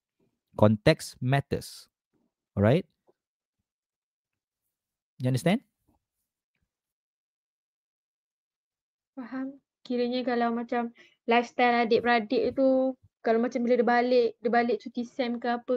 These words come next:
Speaker 2: ke, cuti, cuti sem pula. Balik masa cuti lah, cuti kan. Subuh pun ke-, kejut pintu pun tak puas buka. <laughs> Tahu-tahu nak kahwin.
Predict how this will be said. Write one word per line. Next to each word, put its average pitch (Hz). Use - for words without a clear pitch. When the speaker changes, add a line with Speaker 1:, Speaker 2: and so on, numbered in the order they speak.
Speaker 2:
ke, 247
cuti, -
cuti 226
sem 220
pula. 208
Balik 240
masa 247
cuti 269
lah, 226
cuti 262
kan. 247
Subuh 247
pun 262
ke-, -
kejut 214
pintu 254
pun 262
tak -
puas 254
buka. 240
<laughs> -
Tahu-tahu 233
nak 247
kahwin. 262